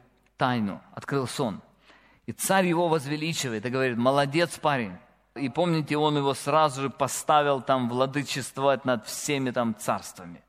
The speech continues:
над всей Вавилонской областью. То есть он поставил его, м, сразу воздал ему, потому что он увидел, что действительно он имеет дело с феноменальной мудростью.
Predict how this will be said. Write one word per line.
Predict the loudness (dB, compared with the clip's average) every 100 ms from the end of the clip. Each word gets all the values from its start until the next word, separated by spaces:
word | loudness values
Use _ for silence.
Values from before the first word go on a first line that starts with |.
| _
над | -4 -4
всей | -2 -2 -2
Вавилонской | -2 -2 0 -2 -2 -4
областью. | -4 -4 -10 -20 -20 _ _ _ _ _ _ _ _ _ _ _
То | -8
есть | -4 0
он | 0
поставил | 0 0 2 4 2 0
его, | -2 0 0 0 -2
м, | -4 -4 -6 -8 -8
сразу | 0 2 2 0
воздал | 0 -2 0 4 4 4
ему, | 0 0
потому | 0 -2 -2
что | 0
он | 0
увидел, | 0 -2 -4 -6
что | -6 -8
действительно | -6 -6 -6 -2 0 2
он | 2
имеет | 2 0 0
дело | -2 -4
с | -8
феноменальной | -4 0 0 2 2 2 0
мудростью. | -2 -2 -4 -14 -20 -20